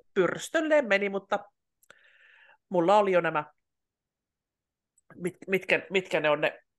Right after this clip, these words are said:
ilmapus-, ilmapuskuri. <laughs> Mikä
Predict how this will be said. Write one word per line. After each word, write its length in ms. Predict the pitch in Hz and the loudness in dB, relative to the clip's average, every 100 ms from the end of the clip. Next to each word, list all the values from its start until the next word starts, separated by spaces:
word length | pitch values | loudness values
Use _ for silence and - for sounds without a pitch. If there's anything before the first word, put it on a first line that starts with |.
| _ _ _ - 202 | _ _ _ -4 2
ilmapus-, 440 | 180 160 170 180 | 2 0 -6 -2
ilmapuskuri. 720 | 240 247 202 190 254 - 165 - - - _ _ _ _ - | 4 6 4 2 -2 -2 -2 -6 -12 -20 _ _ _ _ -6
<laughs> 640 | 330 - 311 - 339 - | -6 -4 -4 -4 -8 -6
Mikä 280 | 339 - - | -10 0 0